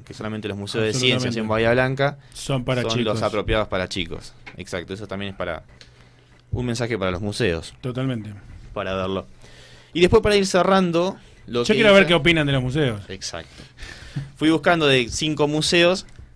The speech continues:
Speaker 1: porque todos tienen opiniones positivas, negativas, menos los museos de ciencias, que no tienen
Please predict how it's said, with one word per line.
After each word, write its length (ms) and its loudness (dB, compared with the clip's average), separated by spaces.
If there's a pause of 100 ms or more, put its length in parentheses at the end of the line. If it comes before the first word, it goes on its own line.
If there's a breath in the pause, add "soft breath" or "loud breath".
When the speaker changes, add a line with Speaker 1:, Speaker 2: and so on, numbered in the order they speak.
Speaker 1:
porque 180 0
todos 160 4
tienen 220 2
opiniones 380 -2 (200)
positivas, 540 -4
negativas, 640 -4
menos 220 -2
los 80 -2
museos 240 0
de 60 4
ciencias, 460 -2
que 100 -8
no 100 -6
tienen 680 -4